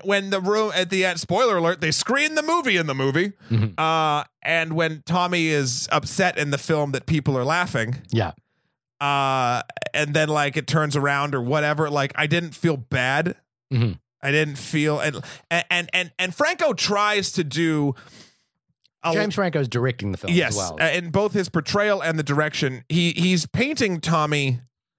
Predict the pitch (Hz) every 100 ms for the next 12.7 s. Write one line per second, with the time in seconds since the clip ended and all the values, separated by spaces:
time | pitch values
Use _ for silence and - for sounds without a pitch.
0 | _ - 196 226 339 320 262 - 202 175
1 | 165 156 _ _ _ 151 147 147 135 -
2 | - 151 - - 208 202 - 160 127 127
3 | - _ _ - 202 196 175 139 151 151
4 | 147 151 147 156 127 139 170 - 135 120
5 | 113 110 - 151 160 180 185 185 151 147
6 | 175 - - 180 339 359 - 240 185 180
7 | 165 156 147 135 120 - 147 139 117 107
8 | - - 117 107 101 - _ _ _ _
9 | _ _ _ _ _ _ - - - _
10 | - - - - - - - - _ _
11 | - - _ _ _ - 85 180 175 -
12 | - 262 285 - - 240 233